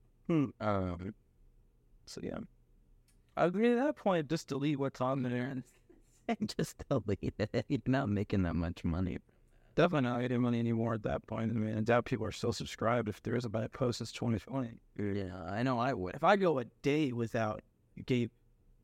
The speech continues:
Speaker 2: Gaping.
Speaker 1: just gape, just gape. You can fill the blanks there. You can fill as a gaping hole.
Speaker 2: Oh, boy.
Speaker 1: <laughs> If I go a day without my content,
Speaker 2: One day.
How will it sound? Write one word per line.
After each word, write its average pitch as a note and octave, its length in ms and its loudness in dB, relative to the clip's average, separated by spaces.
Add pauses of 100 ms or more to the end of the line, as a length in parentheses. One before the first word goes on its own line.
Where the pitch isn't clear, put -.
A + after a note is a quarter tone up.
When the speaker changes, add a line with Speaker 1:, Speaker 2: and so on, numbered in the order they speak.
(760)
Speaker 2:
Gaping. C3+ 560 0 (160)
Speaker 1:
just F#3+ 240 0
gape, F3 280 2 (140)
just D#3 220 -6
gape. D3 260 -2 (140)
You F3+ 100 -2
can G3+ 320 2
fill F#3+ 320 2
the C#3+ 80 0
blanks D3+ 460 2
there. C3 240 0
You C3 180 0
can C#3+ 60 0
fill D3+ 240 2
as B2+ 80 -2
a C#3 60 -8
gaping C#3 380 0
hole. - 320 2
Speaker 2:
Oh, A#2+ 840 -2 (100)
boy. G2 220 -8 (420)
Speaker 1:
<laughs> E3+ 180 2 (120)
If F3 460 2 (260)
I G3+ 100 8
go F3 180 2
a A#2+ 40 2 (180)
day D3 260 4
without B2 320 0
my G#2 180 -2
content, - 580 -6
Speaker 2:
One F#2 340 2
day. E2+ 140 0